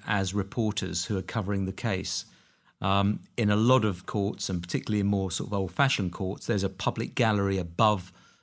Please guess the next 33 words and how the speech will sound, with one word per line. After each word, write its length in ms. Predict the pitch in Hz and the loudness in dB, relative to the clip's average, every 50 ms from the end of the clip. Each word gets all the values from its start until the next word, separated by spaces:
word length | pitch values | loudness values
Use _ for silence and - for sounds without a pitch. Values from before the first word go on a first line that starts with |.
| _ _ _ _ _ - | _ _ _ _ _ -4
the 80 | - - | -4 -2
courtroom, 640 | - - 120 101 104 - 104 101 98 101 101 101 - _ - | -2 0 0 0 0 0 -2 0 0 0 0 -2 -6 _ -20
above 360 | - _ - 120 110 104 92 | -8 _ 2 2 2 2 0
the 60 | 101 | -2
sort 180 | 95 - 107 95 | -4 -2 -2 -2
of 120 | 98 95 | 0 2
well 180 | 104 104 104 101 | 2 4 4 2
of 100 | 95 87 | 2 0
the 100 | 98 95 | -2 -4
court, 440 | - - 107 95 90 - - - - - - - - _ _ _ _ _ _ - | -2 -2 -2 0 -2 -2 -4 -6 -8 -8 -12 -20 -20 _ _ _ _ _ _ -4
um, 220 | - 95 95 95 | -2 -2 0 0
where 140 | 95 95 90 | 0 0 -2
the 40 | 92 | -2
public 400 | - - 120 98 98 110 - - | 0 0 0 0 0 -2 -2 -2
go 280 | - 110 104 104 101 | -2 0 2 2 2
and 120 | 98 92 92 | 2 2 0
reporters 520 | 90 - - 113 101 92 - 101 90 - | -2 -2 -2 -2 -2 0 0 -2 -2 -2
have 160 | - 98 90 | -2 -2 -2
their 160 | 98 101 101 | 0 0 0
own 160 | 101 98 98 92 | 0 0 0 -2
sort 160 | - - - | -4 -6 -8
of 100 | 87 - | -8 -6
press 260 | - 101 98 95 - | -4 -2 -2 -2 -2
benches. 640 | - 101 95 95 95 - - - - - - - - - - - - - - - - _ _ _ _ - | -2 -2 -2 -2 -2 -4 -4 -4 -4 -4 -6 -6 -8 -10 -20 -20 -20 -20 -20 -20 -20 _ _ _ _ 0
I 80 | - 120 | 4 6
mean, 200 | 127 131 123 123 | 6 6 4 4
the 80 | - 139 | 4 4
rules 720 | 135 143 175 196 208 196 180 175 170 175 - - - - - | 6 8 8 8 8 8 8 6 6 4 2 -2 -6 -8 -20
for 480 | - - - 135 123 123 120 120 117 - - - | -10 -2 2 4 6 6 6 6 4 0 -2 2
court 240 | - 147 127 120 107 | 4 6 6 6 4
reporting 720 | 110 - - 135 123 120 107 - - 110 92 92 104 - | 0 0 2 4 4 4 4 4 2 0 0 0 -2 -2
are 140 | - 120 113 | 2 2 2
essentially, 920 | 110 92 - - 139 127 127 107 123 - 117 101 95 92 95 101 107 104 | 4 4 2 4 4 4 4 4 0 -2 -2 0 -2 -2 -2 -4 -8 -10